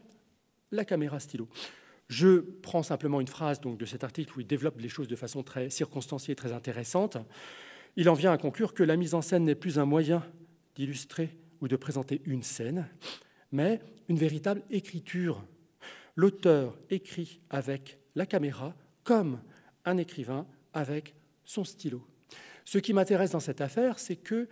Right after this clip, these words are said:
l'expression, le concept qui cherche à faire,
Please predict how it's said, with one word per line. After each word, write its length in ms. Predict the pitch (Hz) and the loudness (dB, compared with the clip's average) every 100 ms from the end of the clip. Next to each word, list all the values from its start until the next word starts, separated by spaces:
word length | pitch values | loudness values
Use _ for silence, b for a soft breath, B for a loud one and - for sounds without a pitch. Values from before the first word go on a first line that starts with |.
| B B B 165 | B B B 0
l'expression, 880 | 226 - - 220 185 - 214 202 151 | 0 0 -6 -4 -2 0 0 0 -4
le 140 | 139 | -8
concept 640 | 135 214 - 214 208 - | -4 -4 -2 -2 -2 -4
qui 120 | - | -8
cherche 400 | 151 - 196 - - | -4 -2 -2 -4 -6
à 280 | 151 151 - b b b _ _ - | -4 -4 -8 b b b _ _ -8
faire, 480 | - 220 180 123 | 2 4 2 -2